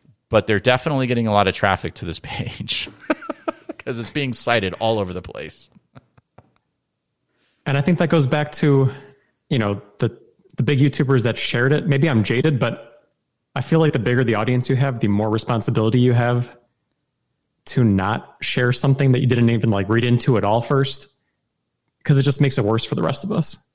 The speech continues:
Speaker 2: at this point. Like, you know, I'm not trying to shill the big companies, Apple and Google,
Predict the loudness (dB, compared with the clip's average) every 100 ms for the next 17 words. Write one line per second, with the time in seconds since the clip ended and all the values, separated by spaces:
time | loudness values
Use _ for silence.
0 | _ _ -4 -4 -2 -2 -2 -6 _ _
1 | _ _ _ -2 0 2 2 2 0 0
2 | 0 2 2 0 -2 -2 0 0 0 -2
3 | 0 0 2 2 2 0